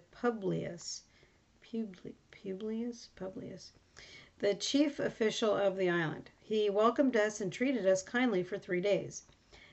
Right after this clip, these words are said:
As it happened, Publius's father was ill with fever and dysentery. Paul went in and prayed for him, and laying his hands on him, he healed him. Then all the other sick people on the island came and were healed.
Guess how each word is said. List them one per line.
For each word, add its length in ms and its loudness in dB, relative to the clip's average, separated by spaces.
As 160 2
it 140 4
happened, 580 2
Publius's 920 -2
father 460 4
was 320 -2
ill 220 4
with 200 2
fever 380 0
and 300 -2
dysentery. 800 -6
Paul 280 4
went 160 6
in 200 2
and 120 0
prayed 320 0
for 120 -6
him, 320 0
and 240 -2
laying 340 2
his 220 -4
hands 320 0
on 160 0
him, 240 0
he 160 -4
healed 340 -4
him. 240 -8
Then 140 0
all 140 4
the 160 8
other 160 2
sick 280 -6
people 320 0
on 100 2
the 100 2
island 320 0
came 360 -4
and 180 0
were 100 0
healed. 520 -4